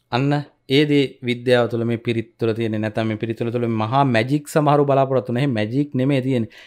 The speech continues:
මේ හැමදේම විද්‍යාවට අදාළව ගමන් කරන දෙයක් තියෙන. ඒ නිසා පුරුද්දක් වශයෙන් හැමදාම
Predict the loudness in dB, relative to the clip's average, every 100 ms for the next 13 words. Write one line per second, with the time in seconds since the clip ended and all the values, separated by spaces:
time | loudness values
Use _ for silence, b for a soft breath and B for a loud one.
0 | B -2 0 0 0 2 0 -2 -6 _
1 | -8 -8 -2 2 4 4 2 0 -2 -2
2 | -4 -2 -2 0 -2 -2 -6 -6 -6 -4
3 | -6 -6 -10 -10 B B 0 2 2 0
4 | 0 0 0 0 -2 B B -4 0 2
5 | 2 0